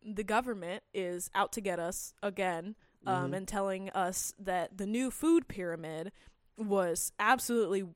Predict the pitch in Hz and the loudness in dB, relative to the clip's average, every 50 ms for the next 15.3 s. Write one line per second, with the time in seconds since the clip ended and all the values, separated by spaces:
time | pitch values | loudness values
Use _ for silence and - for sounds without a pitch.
0 | - - 196 196 196 - - - - - - 226 214 226 202 220 220 190 208 196 | -10 -6 -4 -4 -4 -6 -8 -14 -6 0 2 2 2 2 0 -2 -4 -2 0 0
1 | 190 190 196 - 208 185 185 185 185 196 202 208 220 226 - - 202 170 165 170 | 0 0 -2 -4 -6 -4 -4 -4 -4 -2 0 0 0 0 0 -2 -4 -4 -6 -6
2 | 175 - - - - - - _ _ - - - 247 226 220 214 214 208 185 196 | -4 -4 -6 -6 -8 -14 -20 _ _ -4 0 2 2 2 2 2 0 0 0 0
3 | 185 180 - - _ _ - 196 202 226 196 190 - 208 - 196 190 185 185 190 | 0 0 -2 -6 _ _ -8 -2 0 2 2 2 -2 -4 -2 -2 -2 -2 -2 -2
4 | 202 196 185 196 - - 208 196 185 196 202 - 202 - 214 - - 330 330 - | -4 -4 -4 -4 -6 -6 -6 -6 -8 -8 -10 -10 -10 -10 -6 -4 -2 -2 -2 -2
5 | 262 226 226 226 214 - 196 196 202 - 190 226 220 220 - 233 220 - - 220 | -4 -2 0 0 0 -2 -2 -4 -6 -4 0 0 0 0 0 -4 -6 -4 -4 -2
6 | 196 185 180 180 175 190 - - - - - - - _ _ _ _ _ - - | -2 0 -2 -2 -4 -6 -10 -14 -16 -18 -20 -20 -20 _ _ _ _ _ -2 2
7 | 226 202 196 190 190 185 - 220 208 180 - 214 180 - 208 202 - - - 214 | 2 4 4 2 2 0 0 0 -2 0 0 -4 -2 0 0 0 0 0 0 0
8 | 202 - 214 190 180 175 175 185 - - - 208 190 190 - - - - 180 - | 0 0 0 -2 0 0 -2 -2 -4 -2 -2 0 0 0 -2 -2 -2 -4 -6 -6
9 | 101 - - - - - - - - - _ _ _ _ - 202 226 202 - 208 | -8 -12 -18 -20 -20 -20 -20 -20 -20 -20 _ _ _ _ -6 -6 -4 -2 -2 -2
10 | 165 143 - - - - - _ - 220 190 170 175 - - 220 190 196 190 190 | -4 -2 -4 -6 -6 -8 -8 _ -6 -4 -2 -2 -4 -4 -4 -4 -4 -2 -2 -2
11 | 196 - - - 220 208 202 196 202 196 196 202 202 - - - - _ _ _ | 0 0 -2 0 0 -2 -2 -2 -2 -2 -2 -2 -2 -2 -2 -4 -6 _ _ _
12 | - - 285 - 508 508 285 202 170 - - 226 208 202 190 180 170 160 170 185 | -6 0 2 4 4 4 4 2 0 -2 -2 -2 0 0 0 -2 -4 -4 -4 -4
13 | 220 302 349 - - - - 131 147 156 165 190 214 226 - 254 240 208 202 214 | -4 -6 -8 -12 -10 -2 0 4 4 6 6 6 4 2 0 0 -2 -2 0 2
14 | 226 220 208 202 214 247 254 269 254 - 226 262 320 381 320 - - 202 190 - | 2 4 4 4 2 2 0 -2 -2 0 2 4 4 4 2 0 -2 -4 -4 -2
15 | - 196 190 185 - - | -2 -2 0 0 -2 -4